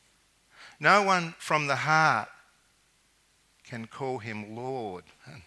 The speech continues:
Master except by the Holy Spirit. He's saying there's a spiritual element to this. It's God who is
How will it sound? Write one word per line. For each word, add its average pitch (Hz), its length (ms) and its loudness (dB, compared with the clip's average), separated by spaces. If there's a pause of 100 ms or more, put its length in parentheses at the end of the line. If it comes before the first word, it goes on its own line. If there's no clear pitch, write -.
(320)
Master 120 680 -6 (840)
except - 540 -12 (260)
by 104 120 -12
the 98 100 -20
Holy 101 320 -20
Spirit. 101 320 -20 (2250)
He's 160 140 -4
saying 202 480 0
there's 151 260 -4
a 127 60 -12
spiritual 165 1000 -8 (200)
element 127 560 -8
to - 100 -18
this. - 500 -20 (1600)
It's 156 260 -8
God 175 720 0 (340)
who 156 360 -6
is 139 280 -8